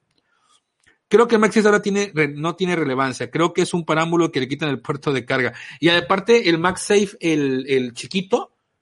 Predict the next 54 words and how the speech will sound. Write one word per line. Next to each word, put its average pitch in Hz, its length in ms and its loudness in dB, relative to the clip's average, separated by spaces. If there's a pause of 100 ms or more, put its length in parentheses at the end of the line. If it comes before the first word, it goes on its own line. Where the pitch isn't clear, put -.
(120)
el 135 240 0
que 143 120 -2
viene 180 260 0
cuadrado, 143 380 2
el 202 80 0
que - 80 -4
se - 120 -6
puede 160 200 2
abrir 175 160 2
y - 20 4
desabrir, 127 600 -4
se - 100 -20
puede 151 180 -2
abrir 151 220 -2
o 127 60 -6
no 123 80 -6
abrir, 156 240 -4 (340)
pues 147 160 4
son 214 160 2
dos 233 160 2
cargadores. 180 640 4
O 156 60 0
sea, 180 140 4
es 180 100 0
uno 202 240 0
para 147 140 0
el 156 60 2
Apple 170 200 0
Watch 165 400 0
y 156 60 -4
uno 156 200 -4
para 117 260 -4
el 107 200 -10 (160)
celular. 139 640 -2 (880)
De 143 200 4
verdad 151 320 4
que 208 180 6
sí 185 140 0
está 185 200 0
bien. 208 360 0
Me 151 140 0
dicen, 190 200 2
"No, 196 80 2
es 202 80 0
que 240 80 -6
está 240 140 -4
muy 247 180 -2
caro, 240 260 2
cuesta 214 200 -4
tres 208 160 2
mil 208 160 0
varos", 214 320 2
pero 147 180 -4
bueno, 190 300 -2